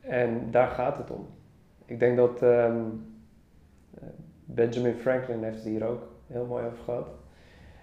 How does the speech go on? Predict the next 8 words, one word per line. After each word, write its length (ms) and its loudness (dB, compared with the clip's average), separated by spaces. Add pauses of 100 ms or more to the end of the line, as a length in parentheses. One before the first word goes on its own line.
(340)
Ehm, 400 -2 (600)
die 220 -2
zegt 540 4
dat 200 4 (100)
elke 380 4
vorm 800 -4 (560)
van 260 -4
vrijheidsbeperking 1400 0